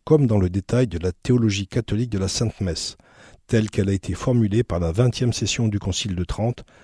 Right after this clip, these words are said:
lequel, en fixant définitivement les canons du rite, éleva une barrière infranchissable contre toute hérésie qui pourrait porter atteinte à l'intégrité du magistère. » Alors, cette question de, de, de, de, du, du mystère, hein,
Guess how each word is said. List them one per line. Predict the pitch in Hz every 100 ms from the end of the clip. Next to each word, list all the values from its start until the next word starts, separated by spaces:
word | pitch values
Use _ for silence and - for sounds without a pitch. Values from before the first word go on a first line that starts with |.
| - - - -
lequel, | 110 - 120 92
en | -
fixant | 92 123 - 101
définitivement | 85 110 - 127 120 113 110
les | 95
canons | - 131 120 117
du | 98
rite, | 107 - - - - -
éleva | - 117 107 120
une | 104 104
barrière | 107 98 110 107 -
infranchissable | 127 - 120 - - 117 104
contre | - 95 -
toute | 90 147 -
hérésie | 101 90 107 127 -
qui | 98
pourrait | - 101
porter | 95 101 - 95
atteinte | 90 117 117
à | 85
l'intégrité | 92 - 90 90 123
du | 87
magistère. » | 92 90 87 - 60 - _ _ _ _ - _ - - - - - - - - - - - _ _
Alors, | 311 - - _ - -
cette | - 120
question | - 127 - 175
de, | 117 104
de, | 101 90
de, | 85 90 87 80 90 92
de, | 87 85
du, | 87 87
du | 85
mystère, | 101 - 165 110
hein, | 135